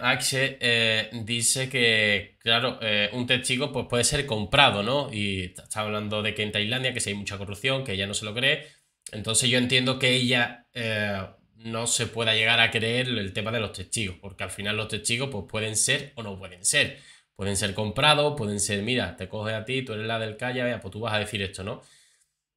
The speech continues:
Entiendo, entiendo que, que como ha habido corrupción en Tailandia y de vez en cuando, pues, pues hay casos así,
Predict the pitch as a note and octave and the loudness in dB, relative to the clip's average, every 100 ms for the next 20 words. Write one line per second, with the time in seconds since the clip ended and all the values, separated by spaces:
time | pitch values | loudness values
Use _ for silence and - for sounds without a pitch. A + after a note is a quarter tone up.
0 | _ _ _ _ _ _ _ _ - - | _ _ _ _ _ _ _ _ -12 -10
1 | B2 C3 B2 G#2 A#2+ G#2 F#2+ - A2+ F#2+ | -6 -2 0 2 2 2 -6 -6 -6 0
2 | A#2 A2+ A2+ A#2+ A#2+ A#2+ A#2 - G#2+ A2 | 0 2 0 4 4 6 4 0 -4 -2
3 | G#2+ A2+ A#2 A2+ G#2+ G#2 A#2 G#2+ A2 G#2 | 0 0 0 -2 -6 -4 -2 -2 -2 -2
4 | A2+ G#2 B2+ D3 A2+ G2 F#2+ F#2+ G2 F#2+ | -2 0 0 0 0 0 0 -2 -4 -4
5 | F#2+ G2+ G#2 A#2+ B2 G2 F#2+ F#2 F2+ G2+ | -4 -6 -6 -2 -2 -2 -4 -6 -6 -8
6 | F#2+ G#2 G2+ A2 G#2 G#2+ A2 - C#3 D3 | -6 -4 -4 -2 -4 -2 0 0 0 -2